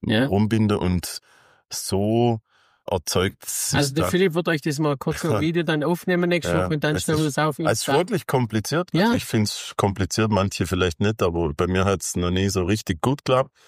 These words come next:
Speaker 1: Aber jetzt noch
Speaker 2: Aber
Speaker 1: zu
Speaker 2: die
Speaker 1: Mikro-,
Speaker 2: Biologen
Speaker 1: mikrobiologische, äh, Philipp, das ist ja der,
Speaker 2: Ja.
Speaker 1: der wichtige
Speaker 2: Ja,
Speaker 1: Teil,
Speaker 2: ja,
Speaker 1: von
Speaker 2: ja,
Speaker 1: dem
Speaker 2: ja.
Speaker 1: hast du jetzt ein bisschen
Speaker 2: Tut mir leid, bin
Speaker 1: umschrieben
Speaker 2: abgeschweift.
Speaker 1: und ausgewichen, die mikrobiologischen Risiken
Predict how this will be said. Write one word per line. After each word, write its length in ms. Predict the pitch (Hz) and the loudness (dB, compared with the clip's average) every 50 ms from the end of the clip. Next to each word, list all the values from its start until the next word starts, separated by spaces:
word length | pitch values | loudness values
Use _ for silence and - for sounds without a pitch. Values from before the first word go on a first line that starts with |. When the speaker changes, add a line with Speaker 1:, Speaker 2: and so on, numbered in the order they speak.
| _ - - | _ -14 -6
Speaker 1:
Aber 140 | - 151 185 | -4 -2 -2
jetzt 120 | 196 - | -2 0
noch 80 | 208 208 | 0 0
Speaker 2:
Aber 120 | 113 117 113 | 0 0 0
Speaker 1:
zu 60 | 220 | 0
Speaker 2:
die 80 | 208 104 | 0 0
Speaker 1:
Mikro-, 260 | 110 123 127 127 123 | 0 0 2 2 2
Speaker 2:
Biologen 280 | 120 117 123 139 - | 2 2 2 0 0
Speaker 1:
mikrobiologische, 800 | - 117 202 233 220 208 220 220 214 214 208 208 202 - - 214 | -2 -2 -2 -2 -2 0 -2 -2 0 0 -2 -2 -4 -4 -2 0
äh, 360 | 208 196 185 180 180 175 170 156 | 0 2 2 2 2 0 0 0
Philipp, 240 | - 208 208 175 160 | -2 -2 -4 -2 -2
das 140 | 208 190 202 | -2 -2 -2
ist 140 | 220 - | -2 -4
ja 100 | - 196 | -2 -2
der, 260 | 175 180 170 160 - - | -2 0 0 0 0 0
Speaker 2:
Ja. 180 | - 98 - | 0 0 0
Speaker 1:
der 240 | 208 160 180 175 160 | 0 -2 -2 -2 0
wichtige 360 | 196 214 - - 214 190 185 175 | -2 -2 -2 -4 -4 -4 -2 0
Speaker 2:
Ja, 60 | - | 0
Speaker 1:
Teil, 140 | 175 170 214 | 2 2 0
Speaker 2:
ja, 60 | - | 0
Speaker 1:
von 80 | 156 - | 0 -2
Speaker 2:
ja, 40 | 180 | 0
Speaker 1:
dem 140 | 175 175 | 0 0
Speaker 2:
ja. 60 | 175 180 | 0 0
Speaker 1:
hast 120 | 185 - | 0 -2
du 40 | - | -4
jetzt 120 | 160 - 170 | -4 -2 -2
ein 80 | 156 | -2
bisschen 280 | 151 151 - - 135 123 _ _ _ - - | -2 -2 0 0 0 0 _ _ _ -6 -4
Speaker 2:
Tut 140 | 120 113 113 | -4 -2 0
mir 60 | 104 | 0
leid, 200 | 92 104 107 95 | 0 0 0 -2
bin 120 | - - | -2 -2
Speaker 1:
umschrieben 480 | 208 208 190 - - 185 175 202 220 247 196 269 | 0 2 2 0 0 0 0 0 0 0 0 0
Speaker 2:
abgeschweift. 160 | 254 240 240 220 202 | 0 2 0 0 0
Speaker 1:
und 20 | |
ausgewichen, 960 | 190 160 185 214 262 - - - 247 247 240 254 254 214 233 202 190 185 165 | 0 0 0 0 -2 -4 -6 -6 -4 -2 -2 -2 -2 0 0 0 0 0 -2
die 140 | - 196 196 | -2 -4 -2
mikrobiologischen 1040 | 202 220 - - 185 202 196 165 196 185 190 190 190 190 175 185 175 - - 190 175 160 | -2 -4 -4 -2 -2 -2 0 0 -2 0 0 2 2 0 0 -2 -4 -2 0 0 0 0
Risiken 720 | 151 165 202 254 240 - 269 220 - - 175 151 139 131 | 0 0 -2 -2 -2 -4 -6 -6 -4 -2 0 2 2 0